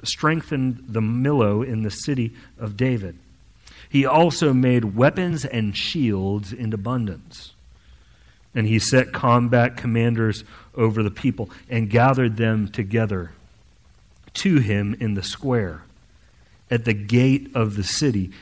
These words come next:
And he spoke encouragingly to them, saying, 'Be strong and courageous.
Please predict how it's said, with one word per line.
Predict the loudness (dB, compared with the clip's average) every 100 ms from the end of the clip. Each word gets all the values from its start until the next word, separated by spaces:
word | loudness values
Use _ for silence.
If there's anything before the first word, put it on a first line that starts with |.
| -10
And | -6 -2
he | 0
spoke | -2 -4 -2 -2 -2
encouragingly | -4 -6 -6 -4 -4 -2 -4 -2 -2 -4
to | -4
them, | -4 -4 -6
saying, | -4 -4 -4 -6
'Be | 0 0 0
strong | -4 -6 -4 -2 -2 -4 -8 -12 -20 -20 _ -20 _ _ -20 -20 -6
and | -2 0 -2 -4 -10 -20 -16
courageous. | -6 0 2 2 0 -10 -14 -16 -16